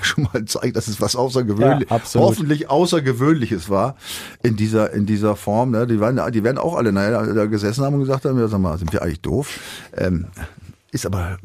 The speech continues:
Speaker 1: Mist nachher, ne? Gerade
Speaker 2: Ja.
Speaker 1: in dieser Ausgangsposition, ne? Dass du da jetzt eigentlich drei Punkte holen musst, ne?
Speaker 2: Ja,
Speaker 1: Also
Speaker 2: und dann, und dann, was dann ja auch nach dem Sonntag dann passiert ist, da sprechen wir ja auch jetzt drüber, äh,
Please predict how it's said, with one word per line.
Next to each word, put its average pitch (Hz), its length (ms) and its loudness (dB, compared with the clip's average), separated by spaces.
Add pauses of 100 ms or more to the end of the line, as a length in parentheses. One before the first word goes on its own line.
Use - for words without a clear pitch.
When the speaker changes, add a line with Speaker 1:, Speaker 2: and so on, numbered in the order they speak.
(120)
Speaker 1:
Mist - 320 -4
nachher, 92 280 -2
ne? 95 120 -4
Gerade 110 220 -4
Speaker 2:
Ja. 95 80 0
Speaker 1:
in 117 80 -2
dieser 117 220 0
Ausgangsposition, 175 880 -6
ne? - 220 -10
Dass - 140 -6
du - 80 -6
da 64 100 0
jetzt 123 240 -4
eigentlich 139 220 -4
drei 139 200 -2
Punkte 180 360 -2
holen 85 340 -2
musst, - 180 -10
ne? 123 100 0
Speaker 2:
Ja, 156 140 2
Speaker 1:
Also 117 80 0
Speaker 2:
und 117 120 2
dann, 127 160 0
und 104 180 -4
dann, 104 240 0
was 107 140 -4
dann 107 140 2
ja 101 80 0
auch 101 60 0
nach 98 120 0
dem 95 140 0
Sonntag 139 320 0
dann 143 140 -2
passiert 147 340 -2
ist, 147 160 -4
da 98 100 0
sprechen 107 260 0
wir 101 100 2
ja 80 40 0
auch 90 80 0
jetzt 107 180 -4
drüber, 131 280 -2
äh, 80 280 -4